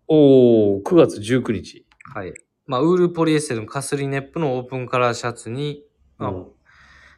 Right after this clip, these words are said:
Speaker 2: 現在、あのー、ね、セール中の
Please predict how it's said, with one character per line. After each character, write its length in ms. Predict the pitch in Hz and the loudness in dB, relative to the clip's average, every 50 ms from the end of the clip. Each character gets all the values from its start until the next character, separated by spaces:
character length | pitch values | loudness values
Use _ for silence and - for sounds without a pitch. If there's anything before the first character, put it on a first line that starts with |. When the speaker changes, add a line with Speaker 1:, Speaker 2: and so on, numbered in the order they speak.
| _ _ _ _ _ | _ _ _ _ _
Speaker 2:
現 180 | - 139 131 | -4 -2 -2
在、 340 | 117 113 104 95 87 - - _ _ _ _ _ _ _ _ _ | -2 -4 -4 -6 -6 -10 -14 _ _ _ _ _ _ _ _ _
あ 160 | - 123 113 | -16 -14 -12
の 100 | 107 101 95 | -12 -12 -12
ー、 560 | 95 90 90 87 85 82 82 82 82 82 85 82 64 - - _ _ _ _ _ _ _ _ _ _ - | -12 -10 -12 -12 -12 -12 -14 -14 -16 -18 -20 -20 -20 -20 -20 _ _ _ _ _ _ _ _ _ _ -12
ね、 240 | 110 107 101 - _ | -10 -10 -10 -12 _
セ 280 | - - - - 123 120 | -14 -10 -6 -4 -2 -2
ー 60 | 113 | -2
ル 120 | 110 107 | -2 -4
中 260 | - - - 113 110 120 | -8 -8 -6 -6 -4 -2
の 380 | 143 175 170 123 - - - | -2 -2 0 -2 -2 -6 -10